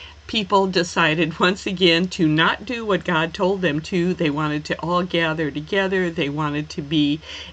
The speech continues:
a great people and reach to the heavens,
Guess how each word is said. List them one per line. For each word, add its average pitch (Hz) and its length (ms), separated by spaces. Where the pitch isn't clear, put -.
a 151 140
great 156 760
people 190 720
and 147 180
reach 185 340
to 190 100
the 170 100
heavens, 170 480